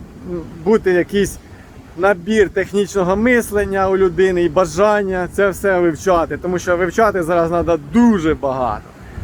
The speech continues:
Навіть, не знаю, щоб джуном стати, треба вже бути там стронг-мідлом якимсь. Стільки, стільки зараз скілів треба знати, це вообще хана.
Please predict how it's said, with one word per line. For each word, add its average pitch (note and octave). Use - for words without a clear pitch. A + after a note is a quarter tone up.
Навіть, F#3
не F3+
знаю, E3
щоб E3+
джуном G3+
стати, G#3
треба F#3
вже F3
бути F3
там F#3
стронг-мідлом G3
якимсь. D3
Стільки, F#3
стільки F#3+
зараз F#3
скілів G#3
треба F3
знати, F3
це E3+
вообще D#3
хана. E3+